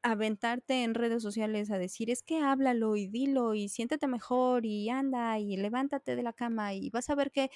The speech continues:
este, levantándote y metiéndote a bañar te vas a sentir mejor, yay". Eso es lo que hace que, pues, las personas, en lugar de querer dar un paso hacia adelante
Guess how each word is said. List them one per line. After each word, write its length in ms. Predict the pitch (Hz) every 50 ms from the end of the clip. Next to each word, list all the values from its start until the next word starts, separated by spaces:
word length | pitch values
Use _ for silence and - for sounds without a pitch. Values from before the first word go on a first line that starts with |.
| - - - - - _ _ -
este, 640 | - 214 208 - - _ - 214 214 208 202 190 - _ _ _
levantándote 720 | - - 233 226 226 226 - 294 285 277 294 285 - 285 277
y 80 | 269 262
metiéndote 440 | 254 240 - 254 262 302 320 - 302
a 40 |
bañar 300 | 285 277 277 294 294 294
te 100 | - 277
vas 140 | 262 269 -
a 40 | 277
sentir 280 | - 269 247 - 254 247
mejor, 400 | 233 220 - - 208 202 190 175
yay". 540 | 190 202 214 277 311 311 302 302 285 - - _ _ _ _ _ _ _ _ _ _ _ _ _ _ _ _ _ _ _ _ _ _ _ _ _ _ -
Eso 340 | 233 226 208 208 - 240 233
es 200 | 226 220 214 208
lo 120 | 214 208 -
que 120 | - 196
hace 560 | 185 180 190 - - - 202 208 214 220 - _ _ _
que, 500 | - 208 190 185 180 175 180 - - - _ _
pues, 260 | - 190 185 175 - _ _ _ -
las 200 | - 190 185 -
personas, 580 | - 175 185 - 190 185 196 208 214 214 - _ _ _ _ _ _ _ _ _
en 120 | - 208 208
lugar 260 | 196 185 208 196 196
de 80 | 226 233
querer 300 | - 220 196 196 202 208
dar 160 | 208 202 202
un 120 | 202 208
paso 380 | - - 190 180 196 - - 196
hacia 260 | 185 180 - - 175
adelante 640 | 180 185 185 196 202 208 202 - 196 240 311 349